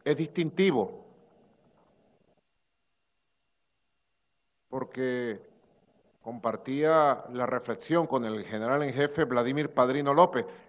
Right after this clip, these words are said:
que es un estudioso de la geopolítica, ha escrito varios libros que deberían ser traducidos al ruso. General Salazar, usted como embajador allá, debería mandar a traducir esos libros en ruso,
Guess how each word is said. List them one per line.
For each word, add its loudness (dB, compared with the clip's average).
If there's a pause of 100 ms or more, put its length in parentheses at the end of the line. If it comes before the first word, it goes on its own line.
(120)
que -6
es 0
un -2
estudioso 2
de 4
la 2
geopolítica, -2
ha -2
escrito -2
varios 2
libros -2 (1600)
que -6
deberían -2
ser 0
traducidos 2 (640)
al 2
ruso. 2
General -2
Salazar, 2
usted -4
como -2
embajador 2
allá, 0 (420)
debería -4
mandar 0
a 2
traducir -2
esos -4
libros -2 (140)
en -6
ruso, -2